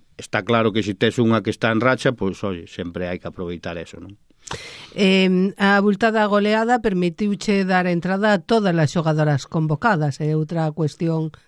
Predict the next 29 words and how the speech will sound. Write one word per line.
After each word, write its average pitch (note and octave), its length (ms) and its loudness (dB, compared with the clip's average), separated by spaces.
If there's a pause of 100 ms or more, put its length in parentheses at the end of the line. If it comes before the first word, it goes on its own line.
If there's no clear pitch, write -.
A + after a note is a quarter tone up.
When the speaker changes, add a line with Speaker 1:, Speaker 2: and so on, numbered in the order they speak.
(100)
Speaker 2:
digna D#3+ 320 4
de C#3+ 80 2
mención. C#3+ 480 -2 (200)
Speaker 1:
Sí, D3+ 200 6
bueno, G2+ 400 4
eh, G2 260 -2
nós A#2+ 240 4
normalmente A#2+ 640 4
xogan G2+ 320 -2
todas. - 560 -14
O E2+ 240 -10
que - 80 -8
si F#2+ 160 -8
che A2 160 -6
permite A2+ 480 0
que G2+ 80 0
fixemos F#2+ 400 -6
todos G2 240 -4
os F2 80 -12
cambios G2 320 -4
no F#2 80 -4
descanso, E2+ 560 -12
xa F#2+ 240 -6
para F2+ 240 -6
darlles E2+ 240 -10
moitos F#2+ 320 -4
máis G2 240 -4
minutos, F#2+ 480 -6
non? G2+ 160 -6